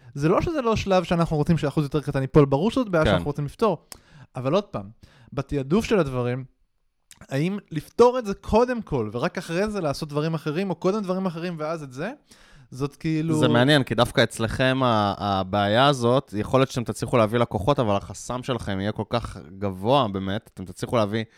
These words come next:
Speaker 2: הרבה פחות לקוחות ממה שאתם יכולים, זה דווקא בעיה שהיא כן, אה, אני
Speaker 1: זאת שאלה, אז אתה צריך
Speaker 2: היא
Speaker 1: לשאול
Speaker 2: לא
Speaker 1: את עצמך
Speaker 2: בהכרח premature optimization.
Speaker 1: זאת שאלה, כשאני אומר premature, השאלה היא איך אתה תוכיח שזאת
Speaker 2: שזה
Speaker 1: הבעיה
Speaker 2: בעיה.
Speaker 1: הכי מהותית גם עכשיו לפתור.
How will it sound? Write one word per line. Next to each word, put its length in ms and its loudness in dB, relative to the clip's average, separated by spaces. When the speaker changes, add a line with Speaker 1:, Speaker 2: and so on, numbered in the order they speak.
Speaker 2:
הרבה 260 0
פחות 240 2
לקוחות 360 0
ממה 120 -2
שאתם 180 -6
יכולים, 280 -4
זה 60 -6
דווקא 240 -8
בעיה 340 0
שהיא 240 -6
כן, 200 -2
אה, 380 -4
אני 80 -8
Speaker 1:
זאת 200 -4
שאלה, 400 4
אז 140 6
אתה 180 -2
צריך 200 -4
Speaker 2:
היא 100 0
Speaker 1:
לשאול 180 6
Speaker 2:
לא 60 6
Speaker 1:
את 60 4
עצמך 100 0
Speaker 2:
בהכרח 120 6
premature 440 2
optimization. 360 0
Speaker 1:
זאת 180 -2
שאלה, 480 -2
כשאני 160 -2
אומר 140 0
premature, 520 -2
השאלה 440 0
היא 140 -2
איך 160 -6
אתה 140 -6
תוכיח 580 -4
שזאת 300 0
Speaker 2:
שזה 100 0
Speaker 1:
הבעיה 240 6
Speaker 2:
בעיה. 140 8
Speaker 1:
הכי 240 0
מהותית 560 -2
גם 180 -6
עכשיו 240 -8
לפתור. 300 -2